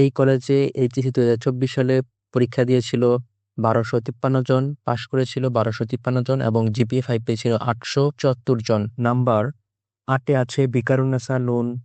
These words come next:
স্কুল অ্যান্ড কলেজ। এটি মেয়েদের একটি কলেজ। এই কলেজ থেকে দুই হাজার চব্বিশ সালে এইচএসসি পরীক্ষায় পরীক্ষা দিয়েছিল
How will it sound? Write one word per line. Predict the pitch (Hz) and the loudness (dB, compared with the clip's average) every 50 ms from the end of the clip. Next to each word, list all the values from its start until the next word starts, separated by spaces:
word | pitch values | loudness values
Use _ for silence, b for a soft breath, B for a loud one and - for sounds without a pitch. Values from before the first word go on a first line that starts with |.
| - - | -16 -20
স্কুল | - - - 135 127 | -8 -2 0 2 2
অ্যান্ড | 123 120 120 120 117 | 2 0 -2 -2 -2
কলেজ। | 113 107 110 120 127 - - 139 | -2 0 0 -2 -4 -2 0 0
এটি | 135 127 - 143 139 143 151 165 - - 127 127 | 0 0 0 0 0 0 0 -2 -4 -2 0 2
মেয়েদের | 127 127 127 123 127 135 127 127 | 4 4 4 4 4 4 4 2
একটি | 123 - - 123 - | 2 0 -2 -2 0
কলেজ। | 113 107 110 117 123 - 135 | 0 0 0 -2 0 0 0
এই | 131 - | 2 2
কলেজ | 135 131 127 131 131 - - | 2 2 2 0 -2 -4 -4
থেকে | - 139 131 - 139 135 131 - _ - | -4 -4 0 0 0 0 -2 -4 _ 0
দুই | 127 123 | 2 2
হাজার | 120 120 117 120 | 2 2 2 2
চব্বিশ | 143 139 131 131 131 - | 0 0 0 0 -2 0
সালে | 143 135 135 - 127 | 0 -2 0 2 2
এইচএসসি | 123 120 127 123 - 135 131 | 2 2 0 -4 -4 0 0
পরীক্ষায় | 135 135 131 - 139 131 127 | 0 0 0 0 0 0 0
পরীক্ষা | 135 123 120 120 135 127 | 0 -2 0 0 0 2
দিয়েছিল | 123 127 123 - - - 120 | 2 2 0 0 0 0 2